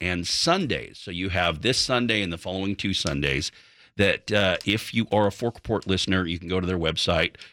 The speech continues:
which is W U R S T K U C H E.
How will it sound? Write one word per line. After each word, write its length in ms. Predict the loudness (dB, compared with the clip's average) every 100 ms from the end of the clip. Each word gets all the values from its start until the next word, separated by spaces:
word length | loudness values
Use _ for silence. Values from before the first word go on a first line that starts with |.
| _
which 320 | -2 2 2
is 320 | 2 2 0 0
W 540 | 0 2 4 2 -2 -4
U 460 | 0 2 4 2 2
R 340 | 2 2 2 0
S 320 | -2 0 -4 -6
T 340 | -4 -2 -2 -2
K 200 | 0 2
U 440 | 2 0 0 0
C 400 | -2 -4 -4 -4 -2
H 520 | 0 0 -2 -4 -4 _ _ -2
E. 460 | 2 4 4 0